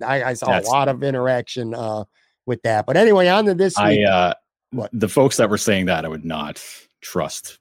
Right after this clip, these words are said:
Speaker 2: picking a movie for me. Let me put it
Speaker 1: Yeah.
Speaker 2: that way.
Speaker 1: No, no, no, I agree. It's not a
Speaker 2: Like, <laughs>
Speaker 1: tough, I feel
Speaker 2: if that
Speaker 1: very
Speaker 2: person's
Speaker 1: confident.
Speaker 2: organizing, you're like, "Hey, we're gonna go see a movie. What are we gonna watch?" I'm not asking that person.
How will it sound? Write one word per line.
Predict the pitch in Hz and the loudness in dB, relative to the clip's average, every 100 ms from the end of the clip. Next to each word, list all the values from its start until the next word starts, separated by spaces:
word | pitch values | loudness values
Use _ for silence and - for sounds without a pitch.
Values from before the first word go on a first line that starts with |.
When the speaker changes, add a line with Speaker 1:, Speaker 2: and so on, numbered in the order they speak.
| - | -8
Speaker 2:
picking | 95 82 | -8 -6
a | 76 | -8
movie | 78 71 | -10 -12
for | - - | -14 -14
me. | 78 76 _ _ _ | -14 -16 _ _ _
Let | 92 | -20
me | 87 | -16
put | - | -8
it | 180 | -6
Speaker 1:
Yeah. | |
Speaker 2:
that | - - | -6 -2
way. | |
Speaker 1:
No, | 214 202 | 0 2
no, | 220 | 2
no, | 190 | 2
I | 151 175 | 2 0
agree. | 131 131 151 | 0 -4 -4
It's | - | -2
not | 175 131 | -4 0
a | 180 | 0
Speaker 2:
Like, | 185 214 185 - | 0 -2 -2 0
<laughs> | |
Speaker 1:
tough, | 196 185 | -2 0
I | 214 208 254 | 0 0 -2
feel | - 233 | 0 2
Speaker 2:
if | 156 | 4
that | 160 | 4
Speaker 1:
very | 175 214 | 2 4
Speaker 2:
person's | 196 180 180 | 4 6 6
Speaker 1:
confident. | |
Speaker 2:
organizing, | 160 165 160 160 160 | 4 6 6 6 4
you're | 151 | 6
like, | 139 160 | 6 6
"Hey, | 247 | 6
we're | 233 | 6
gonna | 277 | 6
go | 240 | 6
see | 214 | 6
a | 180 | 6
movie. | 202 156 | 6 6
What | 123 139 | 6 6
are | |
we | 139 | 6
gonna | 117 | 6
watch?" | 120 113 - | 6 4 2
I'm | 107 107 | 2 2
not | 110 110 | 4 2
asking | 98 - 92 | 2 0 -2
that | 85 - | -4 -4
person. | 82 - - | -10 -12 -16